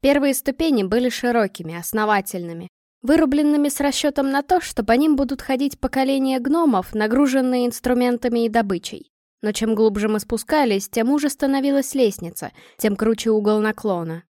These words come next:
Стены сжимались с обеих сторон, словно сама гора пыталась раздавить непрошенных гостей.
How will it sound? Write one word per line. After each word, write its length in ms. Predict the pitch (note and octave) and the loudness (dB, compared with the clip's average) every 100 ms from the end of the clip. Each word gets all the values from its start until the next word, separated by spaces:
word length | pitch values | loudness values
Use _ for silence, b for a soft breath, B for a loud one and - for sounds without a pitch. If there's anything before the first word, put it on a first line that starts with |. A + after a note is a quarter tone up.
| _ _ | _ _
Стены 400 | - - D#4+ E4 | -14 -4 2 4
сжимались 580 | D4+ A3 B3+ C#4 E4 C#4 | 2 2 2 4 2 0
с 60 | - | 0
обеих 320 | A3+ G3+ F#3+ | 2 2 0
сторон, 520 | - - B3 D#4 C#4+ | 0 2 4 4 2
словно 360 | - C4 B3+ B3+ | 0 2 2 2
сама 300 | B3 B3+ B3+ | 0 2 2
гора 300 | B3 C#4+ C4+ | 4 4 4
пыталась 500 | G#3 G3 F#3+ F#3+ G3+ | 2 2 2 2 0
раздавить 480 | G#3 F#3 G#3+ C#4 C#4 | -2 0 0 2 0
непрошенных 640 | A#3 A3 G3+ G#3+ G3+ G3+ | 2 0 0 -2 -2 -2
гостей. 500 | G3 G3+ - D3+ C#3 | -4 -6 -6 -10 -10